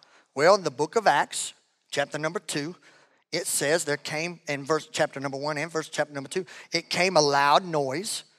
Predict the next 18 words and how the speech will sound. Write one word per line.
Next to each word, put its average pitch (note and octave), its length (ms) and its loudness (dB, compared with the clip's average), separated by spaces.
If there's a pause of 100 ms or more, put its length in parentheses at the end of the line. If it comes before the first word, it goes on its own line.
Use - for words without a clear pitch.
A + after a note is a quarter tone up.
(280)
and D3 160 -6
there C3 120 -2
was D#3 140 -6
fire. A3+ 440 0 (520)
Very D#3+ 360 2
similar G3+ 460 0
to D#3+ 200 -6
the D#3+ 160 -2 (220)
Feast D#3 260 -4
of D3+ 120 -12
Pentecost E3+ 440 -4
in E3 60 -10
the E3 140 -4
Old E3+ 220 -2 (160)
Testament. G#3 460 -2 (640)
On G3+ 160 6
the F#3+ 60 2
second C4 420 2